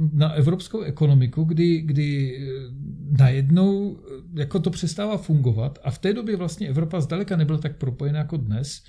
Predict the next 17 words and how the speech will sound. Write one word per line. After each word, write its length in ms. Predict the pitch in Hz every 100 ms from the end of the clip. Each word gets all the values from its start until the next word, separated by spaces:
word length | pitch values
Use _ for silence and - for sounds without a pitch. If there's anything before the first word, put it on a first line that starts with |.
| _ - - -
Fungovaly 460 | - 143 135 147 123
lokální 720 | 113 113 123 123 127 120 120
trhy 480 | - 113 107 117 113
nebo, 220 | 110 110
nebo 220 | 107 107
lokální 560 | 110 113 113 120 120 107
ekonomické 680 | - 123 120 117 - 123
oblasti 640 | 120 120 123 - 143 151 160
a 120 | 123
proto 580 | 113 143 135 202 214 214 - _ _ -
i 80 | 170
tak 320 | 156 196 208
se 260 | - - -
Evropa 580 | - 135 143 151 175 190
dostávala 760 | 143 - - 160 143 143 180
z 160 | 175 -
tohodle 600 | 165 156 185 190 170